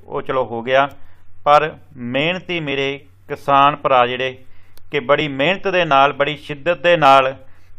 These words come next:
ਆਪਣੀ ਫਸਲ ਨੂੰ ਬਚਾਉਣ ਦੇ ਲਈ ਲੱਗੇ ਹੋਏ ਆ ਤੇ ਫਸਲ ਬਚ ਵੀ ਜਾਣੀ ਹੈ, ਕੁਛ ਨਹੀਂ ਵਿਗੜਨਾ।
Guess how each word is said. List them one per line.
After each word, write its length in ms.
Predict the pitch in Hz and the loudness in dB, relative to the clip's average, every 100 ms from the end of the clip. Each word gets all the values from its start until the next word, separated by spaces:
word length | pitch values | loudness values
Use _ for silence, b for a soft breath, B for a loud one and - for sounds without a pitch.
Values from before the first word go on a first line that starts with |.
| - | 2
ਆਪਣੀ 360 | 143 147 156 147 | 2 2 -2 -4
ਫਸਲ 320 | 135 131 139 | -4 -2 -4
ਨੂੰ 100 | 143 | -4
ਬਚਾਉਣ 440 | 127 135 127 131 127 | -4 -2 -2 -2 -4
ਦੇ 180 | 131 | -4
ਲਈ 140 | 127 131 | -4 -6
ਲੱਗੇ 320 | 110 101 135 | -8 -6 -4
ਹੋਏ 200 | 131 135 | -2 0
ਆ 120 | 147 170 - - - - | 0 -2 -14 -18 -18 -8
ਤੇ 100 | 160 | -6
ਫਸਲ 320 | 156 147 170 170 | -2 -2 -2 0
ਬਚ 240 | 139 131 | 0 0
ਵੀ 100 | 147 | -6
ਜਾਣੀ 260 | 131 123 135 | -6 -6 -6
ਹੈ, 60 | 143 | -8
ਕੁਛ 220 | 135 120 | -10 -10
ਨਹੀਂ 120 | 123 | -12
ਵਿਗੜਨਾ। 400 | 110 107 110 143 | -10 -10 -8 -10